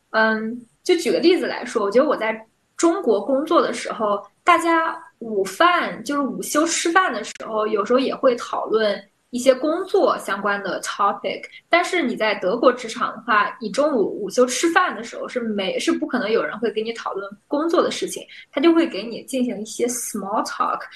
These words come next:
就在这种 small talk 的时候，就是怎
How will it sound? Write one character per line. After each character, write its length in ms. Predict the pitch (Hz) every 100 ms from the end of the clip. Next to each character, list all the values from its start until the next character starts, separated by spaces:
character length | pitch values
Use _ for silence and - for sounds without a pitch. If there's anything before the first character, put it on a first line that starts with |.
| - _
就 140 | - 311 - - _ _ _ -
在 120 | 277
这 100 | 359
种 80 | 311
small 440 | 294 - 220 254
talk 240 | 330 302 247
的 100 | 202
时 160 | 214 226
候， 340 | 226 233 220 - -
就 160 | 381
是 80 | 381
怎 140 | 262